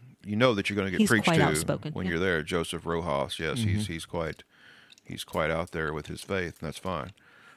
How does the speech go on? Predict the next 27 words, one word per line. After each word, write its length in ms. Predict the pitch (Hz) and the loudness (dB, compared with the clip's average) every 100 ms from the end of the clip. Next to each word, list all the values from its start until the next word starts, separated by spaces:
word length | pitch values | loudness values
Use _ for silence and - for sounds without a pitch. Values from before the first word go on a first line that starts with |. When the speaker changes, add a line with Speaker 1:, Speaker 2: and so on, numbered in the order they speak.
| _ | _
Speaker 1:
Uh, 300 | 107 101 87 78 - | 2 4 2 0 -10
which 500 | - 139 127 - - - _ _ _ _ _ _ _ | -2 2 2 0 -4 -6 _ _ _ _ _ _ _
you 140 | - 107 | -6 -4
was 80 | 95 | 2
talking 340 | 110 98 95 | 4 4 2
a 60 | 82 | -2
minute 260 | 90 87 | -2 -2
ago, 180 | 85 85 | -2 -2
it 60 | 76 | -2
kinda 240 | 107 95 | -2 -2
made 120 | 85 | -2
me 40 | 80 | -4
think. 400 | - 98 76 - | -4 -4 -4 -4
I 40 | |
don't 180 | 131 123 | -4 -2
care 160 | 120 98 | 0 0
what 340 | 92 110 123 | 4 4 4
social 640 | - - 131 117 123 117 | 0 0 2 2 0 0
group 440 | 104 98 107 120 104 | -2 0 0 2 0
it 180 | 90 - | -2 0
is, 600 | 110 90 73 78 - - _ _ _ _ _ _ _ _ _ _ _ _ _ _ _ _ _ _ _ _ | 0 2 0 -4 -8 -12 _ _ _ _ _ _ _ _ _ _ _ _ _ _ _ _ _ _ _ _
if 200 | - - | -12 -6
you 140 | 110 120 | -4 0
tell 260 | 131 110 | 4 4
'em 100 | 104 | 4
they 160 | 92 85 | 2 0
can't 560 | - 113 104 85 - | 0 0 0 -2 -8